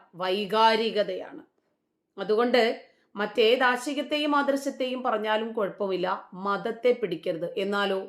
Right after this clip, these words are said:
ഈ രാജ്യം ഏതാണ്? മത ഇതരത്വ രാജ്യം. മതേതര രാജ്യമായ ഈ ഇന്ത്യയിൽ ഏറ്റവും കൂടുതൽ മൂല്യങ്ങൾ കൽപ്പിക്കപ്പെടുന്നത് മതങ്ങൾക്കാണ്.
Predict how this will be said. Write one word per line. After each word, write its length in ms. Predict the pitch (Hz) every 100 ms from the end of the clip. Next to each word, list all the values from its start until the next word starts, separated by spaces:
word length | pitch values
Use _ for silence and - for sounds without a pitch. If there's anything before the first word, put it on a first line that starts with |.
| 196
ഈ 160 | 247
രാജ്യം 420 | 240 196 180 185 180
ഏതാണ്? 580 | - 175 175 175 170 170 -
മത 400 | 180 180 190 185 -
ഇതരത്വ 580 | 180 165 170 170 - -
രാജ്യം. 400 | - - 160 - _ _ _ _ _ _ _ _ 214
മതേതര 680 | 233 277 294 320 330 330 320
രാജ്യമായ 840 | 311 254 277 285 285 285 277 277 277 - _ _
ഈ 280 | 208 247 277 _ _
ഇന്ത്യയിൽ 720 | 214 226 254 226 175 170 - _ _ _ _ _ -
ഏറ്റവും 480 | 226 233 269 269 269
കൂടുതൽ 540 | 262 240 226 233 214 -
മൂല്യങ്ങൾ 680 | 208 214 226 226 233 226 220 214
കൽപ്പിക്കപ്പെടുന്നത് 1000 | 185 175 170 190 190 180 175 170 170 170 _ 180
മതങ്ങൾക്കാണ്. 920 | 175 170 180 175 175 - - -